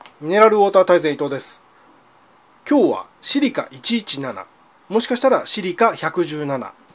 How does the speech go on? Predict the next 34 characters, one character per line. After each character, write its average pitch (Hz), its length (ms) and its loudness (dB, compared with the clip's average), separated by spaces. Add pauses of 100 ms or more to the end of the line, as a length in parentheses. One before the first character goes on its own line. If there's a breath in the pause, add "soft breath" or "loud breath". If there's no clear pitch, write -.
(140)
こ 160 100 -4
ち 202 120 -4
ら 202 60 4
を 185 60 2
紹 170 160 0
介 151 160 -2
し 139 60 -10
た 156 100 -4
い 147 60 -6
と - 340 4
思 123 220 -14
い 110 80 -14
ま 95 420 -12
す。 - 260 -14 (480 soft breath)
え 170 280 0
ー、 - 20 -8
じ 175 80 -2
ゃ 156 40 2
あ - 20 -4
早 147 160 -6
速 185 320 -4
ラ 170 100 4
ベ 170 80 0
ル 170 120 2
を 170 60 0
一 165 60 0
周 156 300 -10
し - 100 -14
て - 80 -10
み 147 80 -8
ま 135 140 -8
し - 120 -4
ょ 240 120 6
う。 120 100 -8